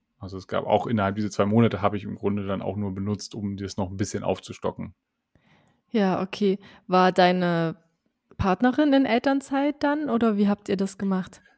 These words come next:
Speaker 1: Die war in Elternzeit und
Speaker 2: Mhm.
Speaker 1: die war auch zu der Zeit noch an der Uni, auch promovierend.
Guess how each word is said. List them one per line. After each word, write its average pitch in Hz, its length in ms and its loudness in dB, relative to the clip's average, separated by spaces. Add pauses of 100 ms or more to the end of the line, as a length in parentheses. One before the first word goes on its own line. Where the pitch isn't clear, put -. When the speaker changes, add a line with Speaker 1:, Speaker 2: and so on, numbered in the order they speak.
(280)
Speaker 1:
Die 151 140 2
war 165 140 8
in 127 80 2
Elternzeit 151 720 0 (180)
und 196 300 4
Speaker 2:
Mhm. 254 60 -2 (120)
Speaker 1:
die 127 640 0
war 117 520 0
auch 120 140 -4
zu - 140 -16
der 113 200 -2
Zeit - 300 -4
noch 107 160 -2
an 110 100 -2
der 110 140 0
Uni, 110 580 0 (240)
auch 113 300 4 (120)
promovierend. 117 720 2